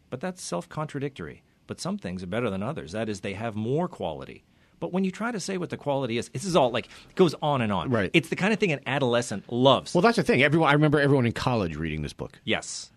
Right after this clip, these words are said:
Speaker 2: It was
Speaker 1: And,
Speaker 2: a
Speaker 1: yeah, not just adolescents. I
Speaker 2: Yeah.
Speaker 1: mean, it's not a, it's not a kid's book.
Speaker 2: No.
Speaker 1: It's a philosophy book. And I guess,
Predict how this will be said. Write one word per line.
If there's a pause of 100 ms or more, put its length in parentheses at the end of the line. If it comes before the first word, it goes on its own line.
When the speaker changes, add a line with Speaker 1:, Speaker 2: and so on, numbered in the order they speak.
(140)
Speaker 2:
It
was
Speaker 1:
And,
Speaker 2:
a
Speaker 1:
yeah,
not
just
adolescents.
I
Speaker 2:
Yeah.
Speaker 1:
mean,
it's
not
a,
it's
not
a
kid's
book.
Speaker 2:
No. (160)
Speaker 1:
It's
a
philosophy
book. (480)
And
I
guess,